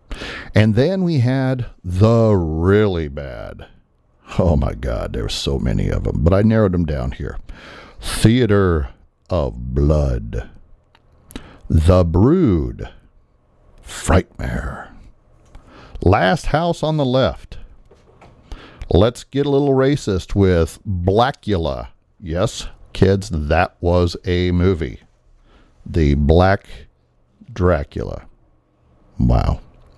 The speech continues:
Trilogy of Terror. The Creeping Flesh. The Swarm. The Bees. And Frogs.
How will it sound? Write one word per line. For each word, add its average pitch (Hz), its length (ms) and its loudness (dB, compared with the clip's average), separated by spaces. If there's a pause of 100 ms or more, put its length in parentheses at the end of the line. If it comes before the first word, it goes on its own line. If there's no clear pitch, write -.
(500)
Trilogy 131 580 0
of 95 220 -4
Terror. 120 640 -2 (800)
The 87 240 4
Creeping 95 760 -2
Flesh. - 760 -4 (1000)
The - 100 2
Swarm. 160 520 2 (800)
The 98 240 0
Bees. 107 560 -2 (800)
And 107 640 0
Frogs. - 920 -2